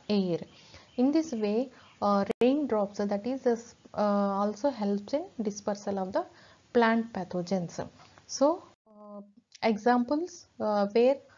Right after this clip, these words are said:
this, uh, rain splashes, raindrops plays an important role for transmission of the plant pathogens are bacterial leaf spot of rice caused by Xanthomonas campestris pathover varice,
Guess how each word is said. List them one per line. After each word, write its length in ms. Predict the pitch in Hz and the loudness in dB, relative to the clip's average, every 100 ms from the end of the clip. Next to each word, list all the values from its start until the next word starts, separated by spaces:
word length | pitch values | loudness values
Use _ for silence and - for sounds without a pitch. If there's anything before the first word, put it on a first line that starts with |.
| _ _ | _ _
this, 240 | 214 240 240 | -2 0 4
uh, 220 | 226 208 | 2 2
rain 220 | 208 233 | 2 0
splashes, 600 | 233 - 220 196 202 202 190 | -2 0 2 2 -2 -4 -2
raindrops 560 | 202 233 214 208 208 - | 0 2 0 -2 -4 -14
plays 400 | - 220 220 226 | -2 0 0 -2
an 160 | 208 | -4
important 640 | 196 196 214 214 208 202 | -4 -2 -2 -2 -4 -2
role 320 | 202 208 277 339 - _ _ _ | 0 2 0 -2 -16 _ _ _
for 140 | 247 | 0
transmission 680 | 247 214 208 202 226 - 226 | 0 -2 -4 -2 -4 -2 -6
of 120 | 226 | -4
the 100 | 277 | -4
plant 400 | 277 202 208 220 | -2 -2 -2 -2
pathogens 520 | 196 196 202 233 254 | -4 -2 -2 -2 -2
are 200 | 190 208 247 - - _ | -4 -6 -8 -20 -20 _
bacterial 680 | 202 220 240 - 285 285 294 | 4 4 4 -2 -2 2 2
leaf 240 | 247 233 | 2 0
spot 400 | 226 - 233 233 | -4 -2 0 2
of 220 | 233 226 - | -2 -4 -4
rice 400 | 202 196 262 - | 0 0 -2 -4
caused 360 | 202 196 202 | -2 -2 0
by 100 | 214 | -2
Xanthomonas 720 | 202 202 196 240 240 233 233 233 | 0 0 2 0 0 0 -2 -2
campestris 720 | 220 208 208 220 - 240 - | -4 -2 0 -2 -2 -4 -2
pathover 480 | 208 196 208 214 202 | -4 -2 0 0 0
varice, 500 | 190 202 214 262 | 0 -2 2 2